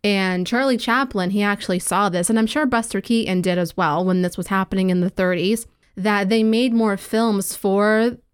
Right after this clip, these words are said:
entertainment purposes, for the common people, for people to kind of, like,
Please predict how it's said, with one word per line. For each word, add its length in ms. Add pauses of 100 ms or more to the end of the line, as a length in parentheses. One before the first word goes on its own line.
entertainment 720
purposes, 600
for 360
the 100
common 420
people, 480 (300)
for 260
people 340
to 680
kind 280
of, 160
like, 440